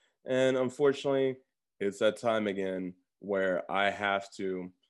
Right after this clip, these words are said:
say that this will be an unfiltered episode of the podcast, as this week, yes, I know we're talking about Hell in a Cell, but it's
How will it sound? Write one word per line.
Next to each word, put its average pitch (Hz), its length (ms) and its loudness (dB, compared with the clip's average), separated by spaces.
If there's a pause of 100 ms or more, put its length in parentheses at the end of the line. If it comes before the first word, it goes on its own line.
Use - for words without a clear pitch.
(200)
say 107 220 2
that 101 240 2
this 107 260 0
will 110 160 -2
be 113 160 -2
an 104 80 -2 (140)
unfiltered 107 880 0 (180)
episode 95 640 -4 (180)
of 123 240 4
the 107 100 0
podcast, 98 880 -4 (400)
as 101 260 0
this 127 300 0
week, 107 260 -4 (840)
yes, 170 400 2
I 123 140 0
know 120 280 0
we're 120 140 -2
talking 113 220 -4
about 104 260 0
Hell 113 100 0
in 107 80 -2
a 98 60 -6
Cell, 107 300 0
but 98 260 -2
it's 92 340 -4